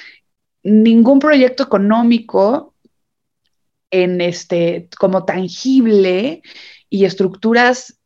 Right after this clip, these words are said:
financieras que, que, que, que, que marquen como caminos de desarrollo y de profesionalización para la industria, ¿no? O sea, como que te dicen,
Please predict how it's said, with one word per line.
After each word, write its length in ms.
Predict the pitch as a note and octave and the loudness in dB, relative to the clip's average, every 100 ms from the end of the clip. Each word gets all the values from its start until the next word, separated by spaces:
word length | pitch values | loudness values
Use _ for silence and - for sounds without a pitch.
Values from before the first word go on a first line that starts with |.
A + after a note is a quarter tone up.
| _ _ - F3 | _ _ -14 -10
financieras 1400 | G3 G3+ F#3 F#3 F3 A3+ A#3 A#3 A3+ F#3+ - C4 - - _ - | -4 -4 -2 -6 -6 -4 0 0 0 -2 -4 -6 -12 -20 _ -8
que, 220 | E3 F3+ | -4 -2
que, 180 | F#3+ F#3 | 0 0
que, 300 | F#3+ F#3 E3+ | 2 0 0
que, 680 | F#3+ F3+ F3 F3 E3+ E3+ E3+ - - - - | -2 0 0 0 -2 -4 -8 -16 -20 -14 -2
que 120 | G#3+ | 2
marquen 600 | G#3 A3+ A#3 A3+ A#3 A#3 | 4 2 0 0 2 2
como 360 | A3 G3 F3+ | 0 -2 -2
caminos 460 | F3+ F#3 G3 G#3 A3 | -2 -4 -2 -2 -2
de 80 | G3 | -2
desarrollo 580 | E3+ E3+ E3 F#3 F#3+ G#3 | -4 -4 -2 0 2 2
y 20 | |
de 100 | G3 | -2
profesionalización 920 | F3 E3+ E3 F3 E3+ D#3+ D#3 E3 G3 | -2 -4 -4 -4 -4 -4 -8 -8 -6
para 200 | G#3 G#3 | -4 -4
la 120 | F#3 F3+ | -4 -4
industria, 500 | F#3+ D4 F4 G3 E3 | -2 -2 -2 -4 -4
¿no? 140 | A3 | -2
O 20 | |
sea, 120 | A3 F#3+ | -2 -4
como 240 | F#3 F3 | -6 -6
que 120 | F#3 | -8
te 160 | F3 F#3 | -6 -4
dicen, 380 | G#3 G#3 F#3+ | -4 -2 -4